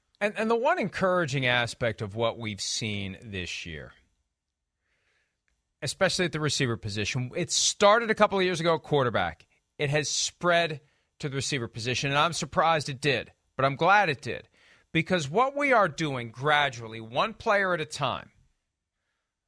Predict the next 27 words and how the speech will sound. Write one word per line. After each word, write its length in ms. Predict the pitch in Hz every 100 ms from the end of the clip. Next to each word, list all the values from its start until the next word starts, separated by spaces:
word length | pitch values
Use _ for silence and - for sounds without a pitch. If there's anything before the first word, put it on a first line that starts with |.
| _ 160
not 220 | 226 285
universally, 680 | 285 302 247 240 - 156 139
though, 180 | 123 151
because 300 | - 185 170
there 180 | 196
are 40 | 196
other 140 | 247
teams 320 | - 226 214
that 160 | 170 -
refuse 600 | 180 - 196 196 196 175
to 100 | 185
go 200 | 170 165
along 380 | 160 208 208 160
with 180 | 120 -
this. 380 | 92 - - - _ _ - - _ _ _ _ _ _ _ _ _ _
We're 380 | 180 185 190 139 -
getting 380 | - 220 302 294
past 640 | - - 196 185 180 160 -
this 240 | 151 -
idea 800 | 139 135 104 127 131 120 107 101
that 200 | 104 127
in 200 | 139 127
some 720 | - - - 185 190 165 143
way, 320 | 147 143 147
shape, 500 | 135 - - 135 131
or 80 | 135
form, 720 | 131 - - 120 117 117 110